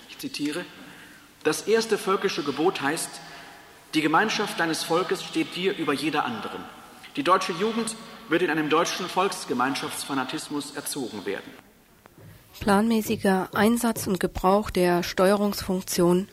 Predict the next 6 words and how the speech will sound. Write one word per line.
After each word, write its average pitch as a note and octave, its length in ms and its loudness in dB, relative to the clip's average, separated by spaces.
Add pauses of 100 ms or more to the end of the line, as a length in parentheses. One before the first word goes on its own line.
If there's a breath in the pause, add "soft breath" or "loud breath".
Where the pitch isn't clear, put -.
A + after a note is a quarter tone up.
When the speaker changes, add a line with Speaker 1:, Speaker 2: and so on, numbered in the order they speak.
Speaker 2:
von F#3 360 0
Musik. G#3+ 540 -2 (1000)
Speaker 1:
Hitler D3 180 0
hatte D3 180 -4
diese F#3 220 -2
Steuerungsfunktion C#3+ 1080 0